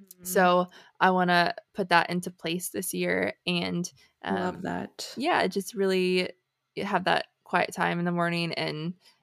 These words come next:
Speaker 1: not have to worry about anything, um, work-related and stuff like that. So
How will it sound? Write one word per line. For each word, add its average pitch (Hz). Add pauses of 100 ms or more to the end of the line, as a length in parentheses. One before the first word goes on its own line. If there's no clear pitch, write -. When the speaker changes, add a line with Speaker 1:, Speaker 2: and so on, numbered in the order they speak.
(140)
Speaker 1:
not 175
have 180
to 180
worry 196
about 185
anything, 185 (360)
um, 185 (140)
work-related 185
and 185
stuff 190
like 214
that. 302
So 180